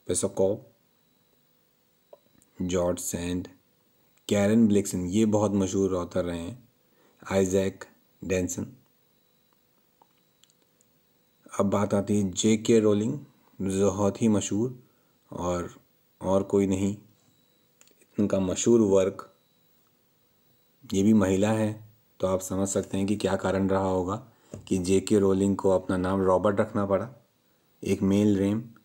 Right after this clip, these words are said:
और बाद में ये बनी दुनिया की सबसे अमीर ऑथर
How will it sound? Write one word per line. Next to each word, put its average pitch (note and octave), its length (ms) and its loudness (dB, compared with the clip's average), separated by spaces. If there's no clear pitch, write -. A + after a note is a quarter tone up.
और F#2 220 -2
बाद F#2+ 280 0
में G#2 140 2
ये G#2 180 4
बनी G2 340 0
दुनिया F#2+ 320 0
की G#2 120 0
सबसे - 360 0
अमीर G#2 260 4
ऑथर G2 540 -2